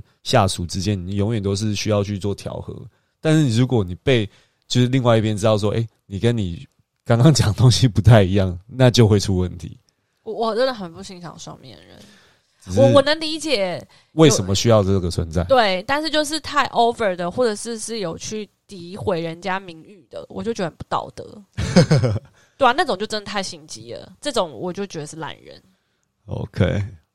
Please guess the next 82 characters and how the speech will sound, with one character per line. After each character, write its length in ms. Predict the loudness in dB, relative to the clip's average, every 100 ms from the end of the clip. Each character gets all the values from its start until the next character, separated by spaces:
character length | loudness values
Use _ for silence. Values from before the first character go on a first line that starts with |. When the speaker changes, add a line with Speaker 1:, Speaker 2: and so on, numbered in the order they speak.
| _ _
Speaker 2:
还 160 | -6
有 140 | -6 -6
吗？ 180 | -10
还 80 | -8
有 80 | -8
哪 180 | -8 -12
一 60 |
个 60 | -10
类 140 | -12
型 140 | -10 -4
的 60 | -4
烂 60 |
人？ 60 | 0
Speaker 1:
我 40 |
看 300 | 0 0 -2 -4
我 100 | -2
们 140 | 0
那 100 | 0 2
时 100 | 0
候 100 | 0
就 180 | 0 -2 -6 -20 -10
写 200 | -2 2
了 140 | 4 6
这 120 | 4
四 240 | 4 2
个 180 | 2 0 -2 _ _ _
啊， 120 | 0
还 140 | 4 4
有 40 |
一 40 | 4
个 80 | 2
爱 180 | 2
摆 280 | 4 0 0
烂 220 | 0 0
的。 100 | -2 -8 -10 _ _ _ _
Speaker 2:
啊， 160 | 0 4
Speaker 1:
我 60 | 4
们 100 | 6
放 20 |
了。 60 |
Speaker 2:
爱 40 | 6
摆 80 | 4
烂 80 | 0
我 80 |
讲 200 | -4 -10 -12
完 180 | -14 -14
了， 260 | -18 -20 -20 -8
Speaker 1:
诶。 140 | -4
Speaker 2:
就 80 | -2
是 80 | -2
不 160 | -4
负 200 | -6 -12
责 200 | -10 -14
任。 240 | -12 -12 -14 _
Speaker 1:
嗯。 80 | -20 -20 -20 _ _ _ _
Speaker 2:
就 120 | -2 2
是 20 |
我 100 | 2
刚 140 | 2
刚 60 | 0
讲 80 | -2
的 80 | -4
没 160 | -6
担 160 | -4 -6
当 140 | -6
跟 100 | -10 -6
爱 140 | -6
摆 220 | -6 -8
烂， 180 | -6 -6
没 160 | -4 -4
担 180 | -4
当 200 | -2 -4
是 80 | -6 -14
主 200 | -12 -6
管 160 | -6
没 100 | -6
担 200 | -10 -10
当 160 | -10 -12
嘛， 160 | -12 -12
也 80 |
kind 280 | -12 -8 -6
of 120 | -6